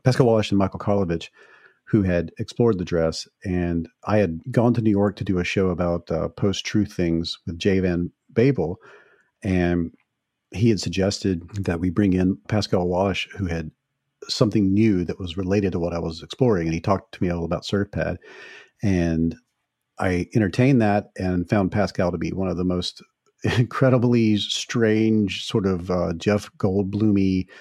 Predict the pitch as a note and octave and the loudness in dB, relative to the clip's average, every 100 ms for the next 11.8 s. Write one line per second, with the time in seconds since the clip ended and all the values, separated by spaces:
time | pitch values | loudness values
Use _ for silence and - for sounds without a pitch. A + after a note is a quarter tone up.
0 | - _ - G#2 G#2 G#2 G2+ G2 F#2+ F#2 | -20 _ -8 0 2 4 4 4 2 0
1 | - - B2+ A2+ - G#2 - - G#2 F#2 | -4 2 2 2 0 -2 -2 -2 0 0
2 | G2 F#2+ G#2 A2 G#2 - - G2 G#2 G#2 | 0 2 0 0 -4 -6 -10 -2 0 2
3 | F#2+ F2+ F2 G2+ G#2+ G2 F#2 F#2 - - | 2 2 0 0 -2 0 0 -2 -6 -20
4 | - - _ - A2+ A2 A2 G#2+ - _ | -20 -20 _ 0 2 4 2 0 -4 _
5 | _ _ _ - G#2+ - G#2+ A#2 G#2+ F#2+ | _ _ _ -6 -6 0 2 4 2 -2
6 | - E2+ E2+ E2+ E2 - _ _ _ _ | -6 -6 -4 -6 -6 -10 _ _ _ _
7 | _ _ A2+ B2 A2+ A2 G#2+ G2 D#2+ D#2+ | _ _ 2 4 6 4 2 0 0 -4
8 | - G2 F2+ - F#2 E2+ F2 E2+ - _ | -4 -2 -2 -2 -2 -2 -6 -8 -14 _
9 | - F2 G2 F2+ F2 - - - F2+ E2+ | -6 -2 0 2 0 -4 -12 -8 -4 -2
10 | E2 - F2+ F#2+ - E2+ E2 - F2+ D#2 | -4 -6 -4 -4 -2 -4 -4 -4 -6 -6
11 | - - F2+ F#2+ F2+ E2 G2 F#2 | -4 -2 -2 -2 -2 0 -2 -2